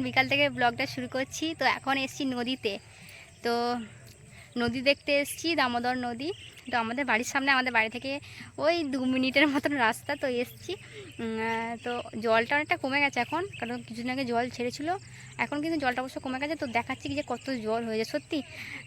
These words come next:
নদীতে আসতে বেশ ভালোই লাগে, আর কিন্তু আসা তো সবসময় হয় না, তো সেই জন্য ভাবলাম আজকে আসি। তো এসছি, আহ, তো তোমাদেরকে দেখাই। তো একটু বেরুলাম, আর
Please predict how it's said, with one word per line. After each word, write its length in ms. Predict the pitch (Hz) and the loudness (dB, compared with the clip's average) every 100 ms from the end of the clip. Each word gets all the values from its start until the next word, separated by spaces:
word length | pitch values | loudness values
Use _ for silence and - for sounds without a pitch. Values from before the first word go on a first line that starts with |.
| 226 | -2
নদীতে 300 | 220 226 262 | 0 6 8
আসতে 260 | 247 - 269 | 8 4 0
বেশ 120 | 262 | 2
ভালোই 320 | 247 233 233 | 4 4 4
লাগে, 280 | 254 262 294 392 - - 226 202 | 6 6 4 -2 -6 -8 2 6
আর 160 | 202 202 | 8 6
কিন্তু 220 | 208 240 240 | 4 0 2
আসা 180 | 220 - | 0 -2
তো 60 | 285 | -2
সবসময় 400 | 277 - 285 285 | -2 0 0 4
হয় 220 | 285 330 | 6 6
না, 120 | 285 | 4
তো 120 | 262 269 | 0 -4
সেই 160 | 262 | -4
জন্য 160 | 247 254 269 - - - - | -4 -2 -4 -6 -16 -12 0
ভাবলাম 260 | 240 247 269 | 2 4 4
আজকে 220 | 247 - | 2 6
আসি। 260 | 262 - 277 | 6 6 -2
তো 120 | 269 269 254 220 | -2 0 2 2
এসছি, 300 | - - 349 | 0 -4 -6
আহ, 560 | - - 349 285 - 226 | -6 -14 -12 -10 -6 -2
তো 60 | 233 | 0
তোমাদেরকে 300 | 247 247 269 | 0 0 0
দেখাই। 400 | 240 233 294 359 - | 0 2 2 2 2
তো 80 | 277 | -2
একটু 180 | 254 277 | -2 -2
বেরুলাম, 440 | 240 226 262 277 330 - - | 0 0 2 2 0 -8 -2
আর 140 | 254 | 0